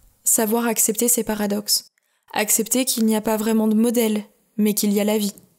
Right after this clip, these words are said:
c'est tout. Et l'accepter, c'est déjà un grand pas. C'est peut-être pour cela que fut un temps, dans certaines entreprises,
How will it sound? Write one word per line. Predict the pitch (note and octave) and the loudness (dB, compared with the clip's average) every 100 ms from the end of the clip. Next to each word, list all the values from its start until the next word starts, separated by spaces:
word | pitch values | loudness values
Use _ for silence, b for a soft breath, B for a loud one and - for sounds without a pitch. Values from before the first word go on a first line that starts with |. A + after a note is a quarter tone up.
| _ - | _ -2
c'est | - A3+ | 0 0
tout. | G#3+ G3 - _ _ | -2 -8 -16 _ _
Et | A3 | -2
l'accepter, | G#3 G3+ - G#3 - C4+ - b b | 0 0 0 0 0 -2 -4 b b
c'est | - - G3+ | -2 0 2
déjà | G3+ G#3 A3 | 2 2 2
un | A#3+ A3+ | 0 0
grand | G#3+ G#3+ | 0 -2
pas. | G#3 - _ _ _ _ _ _ - | -4 -10 _ _ _ _ _ _ -2
C'est | - | 0
peut-être | B3+ D4 E4+ - - - | 2 2 0 -2 -10 -10
pour | - G#3 | -6 0
cela | - G#3+ G#3+ C4+ - _ - | 2 2 0 -4 -12 _ -2
que | A#3+ | 0
fut | A3+ D#4+ | 0 0
un | C#4+ | 0
temps, | C4 A3+ A3+ D4 D4+ | 0 0 0 0 0
dans | G#3 G#3+ G#3+ | 0 0 2
certaines | A#3 A3+ C#4 | 0 0 0
entreprises, | B3+ G#3+ G#3 - A3 B3 A3+ | 0 0 -4 -2 0 0 -2